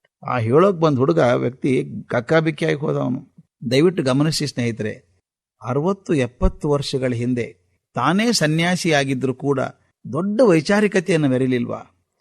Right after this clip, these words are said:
ಈ ಮೇಲು ಕೀಳು, ಮೇಲ್ವರ್ಗ ಕೆಳವರ್ಗ, ಈ ತೋರಿಕೆ ವ್ಯತ್ಯಾಸಗಳನ್ನ ತನ್ನ ಮಾತಿನಲ್ಲೇ ಖಂಡಿಸಿ, ಎಂಥ ಮಾತದು! ದೇವರು ದೊಡ್ಡವನು. ಯಾರು ದೊಡ್ಡವರು? ದೇವರು ದೊಡ್ಡವನು, ಹುಡುಗ ದೊಡ್ಡವನು? ದೇವರ ಶಕ್ತಿಯಿಂದ ಹುಡುಗ ಉದ್ಧಾರ ಆಗ್ಬೇಕಾಗಿತ್ತು.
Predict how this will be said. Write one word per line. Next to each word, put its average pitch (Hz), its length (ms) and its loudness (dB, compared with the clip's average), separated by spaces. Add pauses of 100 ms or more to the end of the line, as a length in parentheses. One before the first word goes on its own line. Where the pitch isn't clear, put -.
(160)
ಈ 143 120 0
ಮೇಲು 170 420 4
ಕೀಳು, 135 360 0
ಮೇಲ್ವರ್ಗ 160 480 2
ಕೆಳವರ್ಗ, 147 540 0 (440)
ಈ 139 120 -4
ತೋರಿಕೆ 208 480 2
ವ್ಯತ್ಯಾಸಗಳನ್ನ 165 800 0 (340)
ತನ್ನ 135 180 0
ಮಾತಿನಲ್ಲೇ 170 640 0
ಖಂಡಿಸಿ, 175 500 -2 (600)
ಎಂಥ 143 260 -4
ಮಾತದು! 170 640 -2 (380)
ದೇವರು 233 320 6
ದೊಡ್ಡವನು. 180 480 2 (420)
ಯಾರು 214 220 0
ದೊಡ್ಡವರು? 208 420 2
ದೇವರು 214 220 4
ದೊಡ್ಡವನು, 214 280 0
ಹುಡುಗ 190 180 2
ದೊಡ್ಡವನು? 196 760 -2 (400)
ದೇವರ 220 300 6
ಶಕ್ತಿಯಿಂದ 196 520 0
ಹುಡುಗ 175 260 2
ಉದ್ಧಾರ 151 400 -2
ಆಗ್ಬೇಕಾಗಿತ್ತು. 127 680 -8